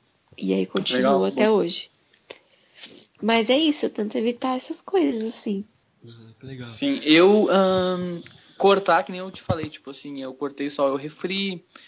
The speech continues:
Speaker 1: Ah,
Speaker 2: a bebida de
Speaker 1: refrigerante
Speaker 2: álcool.
Speaker 1: eu também evito muito.
Speaker 2: Bebida também. Vai no suco.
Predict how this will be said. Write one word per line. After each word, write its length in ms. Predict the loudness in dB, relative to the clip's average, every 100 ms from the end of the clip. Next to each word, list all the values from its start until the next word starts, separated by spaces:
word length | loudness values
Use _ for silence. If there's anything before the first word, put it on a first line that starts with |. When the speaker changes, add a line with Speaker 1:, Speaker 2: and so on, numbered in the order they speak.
| 0
Speaker 1:
Ah, 140 | 2
Speaker 2:
a 40 | 4
bebida 300 | 2 -2 -4
de 120 | 2
Speaker 1:
refrigerante 240 | 4 4
Speaker 2:
álcool. 120 | 2 -2
Speaker 1:
eu 60 |
também 220 | -4 0 2
evito 380 | 2 -2 -2 0
muito. 420 | 0 -2 -6 -16 -20 -20 _
Speaker 2:
Bebida 260 | -6 -6
também. 260 | -4 -10 -10 _ _ _
Vai 100 | -6
no 60 | -4
suco. 280 | -8 -8